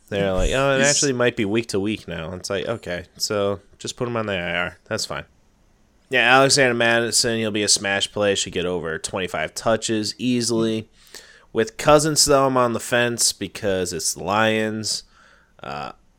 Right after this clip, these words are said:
Speaker 1: I'm afraid he's not gonna light it up. He's not gonna need to, so he might disappoint you. Would you start him over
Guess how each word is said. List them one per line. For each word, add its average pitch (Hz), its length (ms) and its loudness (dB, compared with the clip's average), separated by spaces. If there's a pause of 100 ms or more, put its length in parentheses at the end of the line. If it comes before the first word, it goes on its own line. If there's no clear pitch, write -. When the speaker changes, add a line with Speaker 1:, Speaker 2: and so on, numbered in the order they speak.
(120)
Speaker 1:
I'm 117 80 -2
afraid 120 300 2
he's 113 200 -2
not 104 200 -2
gonna 101 320 -4 (200)
light 101 320 -2
it 95 120 -2
up. 104 300 -2
He's 92 180 -8
not 95 180 -6
gonna 90 160 -4
need 101 380 -8
to, 110 320 -2
so 87 200 -4
he 87 140 -10
might 92 300 -8
disappoint 101 640 -8
you. 120 360 -6 (720)
Would 104 220 0
you 131 120 2
start 127 640 2
him 127 300 -2
over 95 800 0